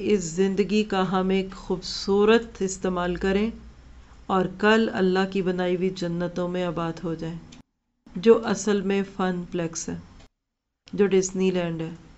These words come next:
जहाँ जाने के बाद बंदे का दिल नहीं भरेगा, वहाँ हर वो चीज़ है जो बंदा सोचे या ना सोचे। "फला तालमु नफ्सुम मा उख्फिय लहुम मिन कुर्रति आयुन।"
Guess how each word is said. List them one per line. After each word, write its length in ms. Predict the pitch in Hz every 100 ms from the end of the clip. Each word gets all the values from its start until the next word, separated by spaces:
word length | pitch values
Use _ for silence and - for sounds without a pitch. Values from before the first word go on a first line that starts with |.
| - _ _ _ _ _ -
जहाँ 460 | - 175 220 226 226
जाने 340 | 202 196 208
के 160 | 202 190
बाद 320 | 185 185 185
बंदे 280 | 185 175 185
का 140 | 190 190
दिल 240 | 160 185 190
नहीं 120 | 190
भरेगा, 500 | 190 165 165 165 170 - - - - _ _ - 196
वहाँ 340 | 208 226 220
हर 320 | 165 202 226 254
वो 140 | 269
चीज़ 280 | 269 233 214
है 80 | 214
जो 140 | 214 190
बंदा 300 | 190 185 196
सोचे 500 | 190 190 185 - 214 208
या 160 | 190
ना 220 | 180 180 185
सोचे। 440 | 180 170 175 165 165 - - - -
"फला 320 | 202 202 190 190
तालमु 500 | 190 190 190 185 180 180
नफ्सुम 600 | 180 202 - 190 185 180
मा 160 | 175 170 -
उख्फिय 460 | 214 214 - 180 175
लहुम 380 | 175 185 208 202 - - - - -
मिन 180 | 190 185 190
कुर्रति 520 | 180 175 170 175 190 190
आयुन।" 340 | 180 175 185